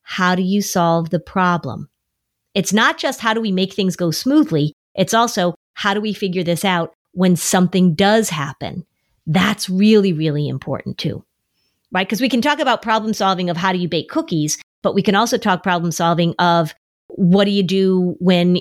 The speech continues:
you are failing a class, or what do you do when you have missed a shift at work, or what do you do if you were supposed to do this and you didn't do it and now there's a consequence? So remember that there's often a problem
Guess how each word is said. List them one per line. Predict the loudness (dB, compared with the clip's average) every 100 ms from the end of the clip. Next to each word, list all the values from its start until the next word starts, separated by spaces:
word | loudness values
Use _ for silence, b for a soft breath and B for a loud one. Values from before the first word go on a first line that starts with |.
| 2
you | 4 6 6 4 0 _ _ -2
are | 0 0
failing | 0 0 2 0
a | 0
class, | 0 0 0 -4 -8
or | -2 0 2
what | 2
do | 2
you | 2
do | 2 4 4 4 0 0
when | 2 4
you | 2 4 4 4 0 -2
have | -2 0 0 -2 -6 _ _ 2
missed | 4 4 2
a | 0
shift | 0 0 -2
at | -4
work, | 0 0 0 -4
or | -2 0
what | 4 4
do | 4
you | 4
do | 4 4 6 4 2
if | -2 0
you | 0
were | 0
supposed | 0 -2 2 2 0
to | -2
do | 2 4
this | 2 2 0
and | 0
you | 2
didn't | 2 0 0
do | 2 2
it | 0
and | -2 0
now | 0
there's | 0 0
a | -2
consequence? | -2 -2 -2 -8 -14 -12 -10 -12 _ _ _ _ _ _ _ _ _ _ _
So | 0 2
remember | 4 4 4 2
that | 0
there's | 0 0
often | 0 0 -2 -2
a | 0 -2
problem | -4 -4 0 0 0 -4 -6 -8